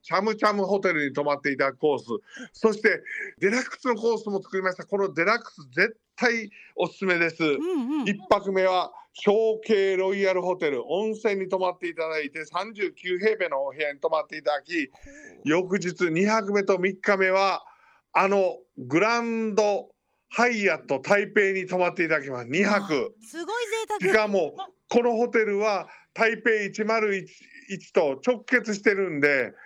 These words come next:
Speaker 1: えー、そのまま歩いていきます。
Speaker 2: へー。
Speaker 1: そして、えー、三日目の夕食は僕が大絶賛しました。
Speaker 2: お、これはハッ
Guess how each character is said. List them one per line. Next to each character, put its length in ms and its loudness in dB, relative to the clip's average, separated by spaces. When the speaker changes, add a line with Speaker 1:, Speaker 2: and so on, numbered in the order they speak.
Speaker 1:
え 420 4
ー、 20 -8
そ 120 2
の 80 2
ま 120 4
ま 260 0
歩 180 2
い 80 0
て 120 0
い 40 0
き 80 0
ま 160 0
す。 100 -8
Speaker 2:
へ 60 2
ー。 180 0
Speaker 1:
そ 160 0
し 100 -10
て、 300 0
え 360 2
ー、 20 -4
三 240 -4
日 160 0
目 100 2
の 80 2
夕 240 2
食 280 0
は 340 2
僕 340 -2
が 220 2
大 240 2
絶 240 0
賛 220 0
し 100 -14
ま 160 0
し 100 -20
た。 320 0
Speaker 2:
お、 140 -2
こ 160 -4
れ 140 -2
は 200 0
ハ 200 -2
ッ 40 -6